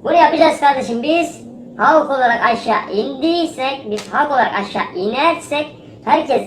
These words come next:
iner. O İzmir tulumundaki o köy peynirini değiştirip o tulum peynirini oraya koyarız. Biz bunu yaparız kardeşim. Biz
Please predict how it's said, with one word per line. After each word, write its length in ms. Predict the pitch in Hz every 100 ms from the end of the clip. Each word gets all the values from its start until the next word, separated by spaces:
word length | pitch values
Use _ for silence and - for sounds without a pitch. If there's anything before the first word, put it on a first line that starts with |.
| -
iner. 340 | 320 311 302 320 - - - - -
O 80 | 285 - - - - - _ - -
İzmir 460 | 311 269 269 226
tulumundaki 760 | 220 285 262 254 247 233 220 240
o 280 | 262 262 -
köy 220 | 262 269
peynirini 580 | 254 240 226 208 185 180
değiştirip 500 | 285 285 - 208 214
o 320 | 277 - -
tulum 240 | 302 311 294
peynirini 360 | 254 233 214
oraya 360 | - 262 254 269
koyarız. 560 | 233 247 240 - - - _ _ _ - -
Biz 140 | 220
bunu 80 | 349
yaparız 400 | 330 294 330 -
kardeşim. 400 | 269 277 - 190
Biz 460 | 311 302 - -